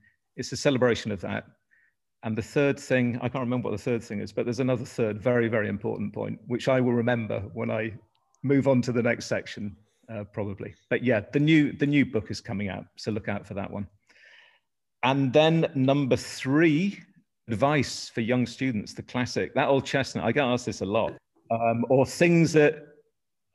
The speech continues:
I, I kind of got wrong, or things that I would have, I wish I'd known when I, when I was a student.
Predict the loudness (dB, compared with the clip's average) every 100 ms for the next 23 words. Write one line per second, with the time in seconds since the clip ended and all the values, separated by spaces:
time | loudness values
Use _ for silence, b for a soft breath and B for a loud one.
0 | -12 -8 -8 -8 -12 -14 -8 -2 0 2
1 | 0 2 0 2 2 4 2 0 -2 -4
2 | -4 -6 -6 -8 -12 -18 -18 -10 -2 -2
3 | 2 2 4 4 4 2 -2 -6 -8 -10
4 | -8 -8 -10 -12 -10 -8